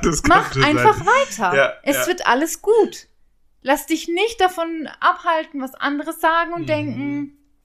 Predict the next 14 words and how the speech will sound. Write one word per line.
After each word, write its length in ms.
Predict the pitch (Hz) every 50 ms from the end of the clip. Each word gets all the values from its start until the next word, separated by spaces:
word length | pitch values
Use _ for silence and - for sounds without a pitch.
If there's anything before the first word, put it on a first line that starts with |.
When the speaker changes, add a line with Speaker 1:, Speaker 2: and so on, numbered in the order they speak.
| _ _ - _ - 226 _ _ _ - - 220 208 233
Speaker 2:
Wisse, 340 | 208 320 359 349 - 349 285
du 100 | 269 247
bist 180 | 240 226 - -
immer 280 | 285 359 370 359 320
richtig, 360 | 294 330 320 - - 311 294
deine 260 | - 262 226 226 240 233
Träume 380 | - - 302 320 339 330 330 294
sind 240 | - 294 277 262
richtig, 480 | 262 269 277 254 - - 277 269 - _ _ - - _ _ _ _ _ _ _ _ _ _ _ _ _ -
du 80 | 302
machst 340 | 302 339 359 349 - - - -
alles 320 | 302 302 320 311 - -
richtig.“ 480 | 311 302 302 - - 302 302 285 - _ _ _ _ _ _ _ _ _ _ _ _ _ _ _ _ _ _ _ _ -
Ja? 160 | 262 302